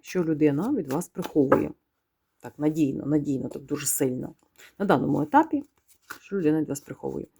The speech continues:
Відео актуальне, коли б ви його не відкрили. Так, вісім жезлів у нас сама попросилася. Тут сила.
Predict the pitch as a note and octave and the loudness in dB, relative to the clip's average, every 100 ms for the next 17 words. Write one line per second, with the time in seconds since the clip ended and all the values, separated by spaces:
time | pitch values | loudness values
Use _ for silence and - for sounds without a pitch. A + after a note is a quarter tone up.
0 | - - - D#3 D3 D3+ - G3+ A3 - | -20 -20 -4 2 4 2 0 -2 -2 -2
1 | D#3 D#3+ D3+ D3+ D3+ D3+ - B2 B2 D3+ | -4 -2 -2 -2 -2 -4 -8 -8 -6 -8
2 | - _ _ _ _ _ _ _ _ _ | -14 _ _ _ _ _ _ _ _ _
3 | _ _ - C#3 - G#3 G#3+ G#3 D3+ E3 | _ _ -4 -2 -2 -4 -2 0 2 0
4 | F3 F3 D#3+ E3+ F#3 - D#3+ D#3 E3 F#3+ | 2 2 2 2 0 -4 0 0 0 -2
5 | F#3 _ - F3 F3 F#3 F3 - D3 B2 | -6 _ -8 -6 -4 -6 -6 -2 0 0
6 | C#3 C#3 - - D3+ _ - D#3+ E3 F3 | -4 -10 -12 -14 -16 _ -10 -10 -8 -8
7 | - - E3 C3+ C#3 C#3+ | -6 -4 -2 -2 -4 -8